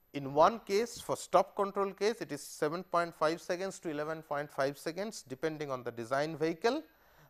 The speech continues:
but in other case, it is eight seconds to twelve second, half a second more. Now, why half a second more? Because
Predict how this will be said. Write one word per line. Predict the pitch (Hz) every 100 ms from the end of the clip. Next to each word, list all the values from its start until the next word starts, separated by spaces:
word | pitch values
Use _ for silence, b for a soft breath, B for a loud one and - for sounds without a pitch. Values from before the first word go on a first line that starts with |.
| b -
but | 139 202 - - _
in | 131 135 135 _ _ _ _
other | 123 139 220
case, | 233 190 269 - - -
it | 135 131
is | 143 - -
eight | 156 208
seconds | - 165 147 156 -
to | -
twelve | - 135 113
second, | - 104 90 87 _ b b
half | 143 151
a | 175
second | - 147 165 160
more. | 120 95 -
Now, | 123 113
why | 135 175
half | 180 170
a | 196
second | 202 196 196
more? | 180 202 330 - b b b
Because | 147 147 196 294 -